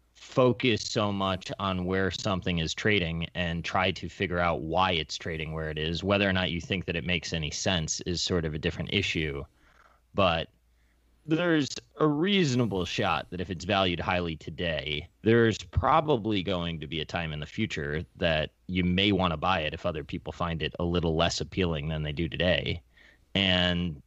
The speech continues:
doing the work today, when you may think that nothing's gonna bear fruit, could present you with a really good opportunity for return on time down the road. And I guess that the,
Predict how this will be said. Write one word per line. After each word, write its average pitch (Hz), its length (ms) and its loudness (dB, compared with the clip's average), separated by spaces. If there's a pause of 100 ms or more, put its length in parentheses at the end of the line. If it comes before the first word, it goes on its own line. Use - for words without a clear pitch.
(100)
doing 123 340 4
the 98 80 -2
work 104 420 -2
today, 90 680 -2 (420)
when 92 600 0
you 95 160 -2
may 98 240 0
think 95 300 -4
that 87 220 -4
nothing's 90 420 -2
gonna 90 180 -4
bear 82 220 -2
fruit, 101 420 4 (300)
could 120 540 0 (100)
present 123 560 2
you 95 280 -2
with 98 260 -2
a 98 80 -2
really 101 240 2
good 92 160 2
opportunity 87 720 -2
for 87 260 -4
return 87 340 0
on 85 140 0
time 80 280 -2
down 78 200 -6
the 73 80 -8
road. - 340 -6 (280)
And 85 540 2 (140)
I 92 140 0
guess 95 320 0
that 92 260 -2
the, 87 220 -4